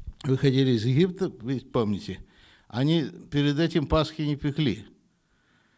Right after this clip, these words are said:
Хотя заповедь, э, об выходе из Египта они получили, по крайней мере, за неделю. Потому что им нужен был агнец, а этого агнца они должны были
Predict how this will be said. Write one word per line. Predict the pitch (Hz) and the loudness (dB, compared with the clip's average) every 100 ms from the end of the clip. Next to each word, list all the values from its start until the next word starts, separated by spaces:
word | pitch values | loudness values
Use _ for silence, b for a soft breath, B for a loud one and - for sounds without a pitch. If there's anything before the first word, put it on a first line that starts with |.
| _ _ | _ _
Хотя | 120 123 165 135 107 | -4 2 4 4 2
заповедь, | 110 147 127 107 92 - - | 0 2 2 -2 -6 -8 -12
э, | 87 90 87 90 87 - | -10 -8 -8 -8 -10 -10
об | 104 98 - 95 82 - | -12 -10 -12 -12 -18 -12
выходе | 123 123 127 107 | -4 -2 -2 -2
из | 117 113 | -2 -2
Египта | 127 185 208 208 | 0 0 0 0
они | 180 147 | 0 0
получили, | 156 151 160 170 | 0 0 0 0
по | 175 | 0
крайней | 170 175 175 180 | -2 0 0 0
мере, | 185 180 | 2 2
за | 160 | 2
неделю. | 185 196 190 214 110 - - _ _ _ b b b b b | 2 0 2 0 0 -8 -18 _ _ _ b b b b b
Потому | 90 117 110 | -6 -2 -2
что | - | 0
им | 123 139 | 2 2
нужен | 104 90 82 | 0 -4 -8
был | 87 | -10
агнец, | - 120 139 147 151 143 - | -2 2 2 2 -2 -4 -8
а | - | -4
этого | 151 - 92 95 | -4 -6 -6 -4
агнца | 160 135 92 - | -2 -2 -4 -6
они | 90 101 | -6 -6
должны | 87 98 92 110 | -6 -6 -4 -6
были | 90 82 | -6 -10